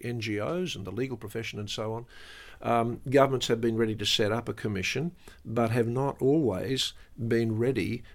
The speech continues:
to give it either the financial resources or adequate powers to discharge all the functions which the legislation <laughs> says that it has. Um, frankly, another,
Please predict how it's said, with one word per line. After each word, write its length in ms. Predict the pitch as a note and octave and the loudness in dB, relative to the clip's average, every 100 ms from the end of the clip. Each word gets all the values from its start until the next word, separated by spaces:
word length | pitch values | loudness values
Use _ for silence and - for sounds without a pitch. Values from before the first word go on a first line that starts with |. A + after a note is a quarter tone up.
| - | -6
to 100 | B2 | -2
give 220 | A2+ A#2+ | 0 2
it 140 | A2+ A2+ | 0 -2
either 260 | A2+ A2+ | -4 -2
the 120 | G#2 | -4
financial 600 | G#2+ A2 G#2+ A#2 D3 - A2 | -4 -2 0 0 -2 -2 -2
resources 920 | G#2+ G2+ B2 D3+ - - - - - - - - | -2 -2 -2 -2 -2 -2 -4 -6 -8 -12 -20 -10
or 220 | - A2+ - | -2 -2 0
adequate 500 | B2+ C3 A#2 G#2+ - | -2 -2 -2 -6 -6
powers 640 | - C3 G#2+ G2+ - - - - | -4 -2 -2 -2 -2 -4 -8 -8
to 100 | - | -4
discharge 720 | A#2+ C3 - - A#2+ A2 G#2+ - | 0 2 2 2 2 2 0 2
all 160 | C#3 A#2+ | 4 4
the 80 | A2 | 4
functions 540 | F3+ F#3+ - G#2 A#2+ | 2 2 0 -2 -2
which 200 | B2+ - | -2 0
the 80 | A#2+ | 2
legislation 720 | A#2+ A2+ A2+ - A2 A2 A2+ | 4 2 2 2 2 2 2
<laughs> 160 | - | 2
says 340 | - A#2 A2+ - - - - | 6 6 4 0 -8 -16 -6
that 260 | A#2 A2+ A2 | 2 4 4
it 120 | A2 | 2
has. 500 | D#3 F#3 G2+ - - - - - - - | 2 2 2 0 -4 -6 -18 -18 -18 -4
Um, 440 | D3 D3+ D3+ - - - D#3 - | 0 2 0 -6 -12 -18 -14 -12
frankly, 500 | - E3 D#3+ D3+ C#3 | -2 0 2 2 0
another, 480 | C#3 D3+ D3+ C3+ | 2 0 0 0